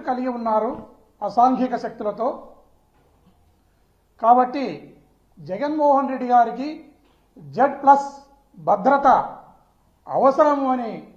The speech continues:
కౌంటర్ ఇంటెలిజెన్స్ వారు నిర్ణయించడం జరిగింది. దాని మేరకు గౌరవ జగన్మోహన్ రెడ్డి గారు ఈ రాష్ట్రంలో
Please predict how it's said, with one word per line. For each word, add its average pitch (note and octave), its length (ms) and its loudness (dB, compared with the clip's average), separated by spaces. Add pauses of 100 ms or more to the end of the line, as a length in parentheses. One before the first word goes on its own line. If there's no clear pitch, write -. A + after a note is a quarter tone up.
(560)
కౌంటర్ C4+ 480 0
ఇంటెలిజెన్స్ A#3 560 -6
వారు F#3+ 200 2 (880)
నిర్ణయించడం G#3 720 0 (680)
జరిగింది. D#3+ 380 -4 (800)
దాని A3+ 340 6
మేరకు C#4+ 320 6 (800)
గౌరవ B3 340 8 (140)
జగన్మోహన్ C#4 500 4
రెడ్డి C4+ 180 2
గారు C#4 200 8
ఈ C4 100 2
రాష్ట్రంలో C#4 480 6